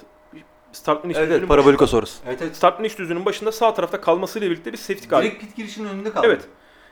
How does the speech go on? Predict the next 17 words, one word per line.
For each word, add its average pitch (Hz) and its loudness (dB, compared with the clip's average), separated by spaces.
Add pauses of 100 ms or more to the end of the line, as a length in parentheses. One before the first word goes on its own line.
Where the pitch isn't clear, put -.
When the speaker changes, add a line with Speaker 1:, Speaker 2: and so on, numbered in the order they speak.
Speaker 3:
Yani 135 -2
Speaker 1:
Ee, - -2
Speaker 3:
daha 143 -2
doğrusu 156 -8
orayı 160 -4
bıraktı. 139 -4 (540)
Speaker 1:
Safety - -8
car 127 0
girdi. 110 -14 (220)
Safety 220 -10
car 202 4
girişindeki 175 -6
problem 202 2 (240)
neydi? 196 -2 (640)
Ee, 123 -6
Lewis 190 -4
Hamilton 190 0